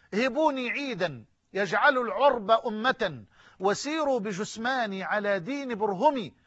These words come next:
سلام على كفر يوحد بيننا، وأهلاً وسهلاً بعده بجهنم". عقل تعبان، عقل مريض، ولا حول ولا قوة إلا بالله. وهذا عقل آخر، تقول صاحبته:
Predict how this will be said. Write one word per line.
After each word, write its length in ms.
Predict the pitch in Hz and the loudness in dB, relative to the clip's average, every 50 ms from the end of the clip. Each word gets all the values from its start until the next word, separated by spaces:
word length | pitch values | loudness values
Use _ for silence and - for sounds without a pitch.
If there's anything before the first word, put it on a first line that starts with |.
| _ - - _ | _ -20 -20 _
سلام 640 | - - 226 214 220 247 277 285 254 233 240 214 202 | -6 -2 0 0 2 2 2 0 0 -2 -4 -4 -2
على 300 | 185 220 220 220 220 202 | 0 0 2 2 0 0
كفر 480 | - - 330 359 - - - 269 254 | 4 6 6 6 6 4 0 -4 -2
يوحد 720 | 240 233 220 214 220 233 247 277 277 - - - - 247 202 | -2 -2 -4 -4 -2 4 6 6 6 6 2 -6 -8 -6 -6
بيننا، 680 | 240 233 208 233 233 220 226 262 269 269 262 - - - _ _ | -4 -2 -2 -2 -2 0 0 0 2 2 2 0 -2 -8 _ _
وأهلاً 640 | - 240 269 285 285 269 226 247 247 254 247 240 | 2 6 8 8 8 8 6 4 2 0 0 0
وسهلاً 520 | 240 226 - - 269 247 226 233 226 214 214 | -2 0 0 2 2 2 2 0 -2 0 0
بعده 300 | 208 196 190 196 233 214 | 0 0 0 0 -2 -2
بجهنم". 760 | 202 208 170 190 156 185 165 160 185 170 165 160 139 120 110 - _ _ _ _ _ _ _ - | -2 -2 -4 -4 -4 -4 -4 -4 -6 -6 -8 -8 -10 -12 -14 -20 _ _ _ _ _ _ _ 0
عقل 420 | 214 247 302 349 349 - 277 254 | 6 8 8 8 8 6 2 -2
تعبان، 480 | - - 214 196 196 254 277 262 214 170 | 0 0 0 2 4 4 4 4 4 4
عقل 380 | 156 226 208 208 - 226 233 | 6 6 6 6 4 0 0
مريض، 340 | 214 226 226 277 294 240 143 98 - - - _ _ _ _ _ _ _ _ _ _ _ - | 2 2 2 2 0 -2 -2 -6 -12 -20 -20 _ _ _ _ _ _ _ _ _ _ _ 2
ولا 180 | 220 240 254 247 | 6 6 8 8
حول 280 | - - 302 294 240 | 8 8 8 8 6
ولا 140 | 226 220 214 | 4 2 2
قوة 200 | 202 - 254 240 - | 2 2 0 0 0
إلا 200 | 220 240 214 202 | -2 -2 -2 -2
بالله. 440 | 185 180 180 220 254 - - - _ _ _ _ _ _ _ _ _ _ _ _ _ _ _ _ _ _ _ _ _ _ _ _ _ _ _ _ _ - - _ | -2 -2 -2 0 0 -2 -2 -6 _ _ _ _ _ _ _ _ _ _ _ _ _ _ _ _ _ _ _ _ _ _ _ _ _ _ _ _ _ -20 -2 _
وهذا 260 | - 214 262 285 269 | 8 10 10 10 12
عقل 400 | 254 269 - - - 262 254 233 | 12 12 12 12 10 4 -2 4
آخر، 400 | 233 262 311 320 - - 160 - - _ _ _ _ _ _ _ _ _ _ - | 6 8 8 8 6 4 -4 -12 -12 _ _ _ _ _ _ _ _ _ _ 2
تقول 380 | 226 233 - 330 349 311 285 | 2 4 6 6 4 4 4
صاحبته: 640 | - - 277 254 - 294 311 294 262 - 311 330 269 | 6 6 6 6 6 6 4 4 6 6 6 6 4